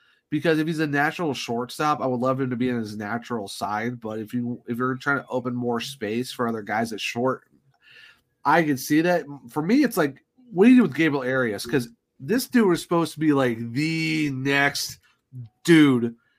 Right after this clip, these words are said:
in the infield. I know they have him as a third baseman. You're not cracking this lineup at third base as long as Jose Ramirez is a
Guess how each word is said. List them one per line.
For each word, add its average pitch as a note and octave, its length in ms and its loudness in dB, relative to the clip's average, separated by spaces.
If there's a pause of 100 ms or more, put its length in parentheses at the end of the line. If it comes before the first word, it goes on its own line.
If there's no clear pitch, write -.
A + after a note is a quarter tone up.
in D3 180 -2
the C3+ 160 0
infield. B2 400 -6 (640)
I F3+ 100 4
know G#3+ 260 6
they D#3+ 220 0
have E3 200 4
him D#3 80 -8
as C#3 140 -4
a B2+ 60 -4
third C3+ 260 -2
baseman. A#2 580 -4 (420)
You're F3+ 200 -4
not A#3 240 4
cracking G3+ 340 4
this C3+ 180 -4
lineup C#3 300 2
at A#2 140 -10
third C3 240 -4
base B2 240 0
as A#2+ 80 -4
long B2 200 -4
as A#2 100 -8
Jose A#2+ 200 -2
Ramirez A2+ 420 -6
is G2+ 120 -16
a G#2+ 160 -12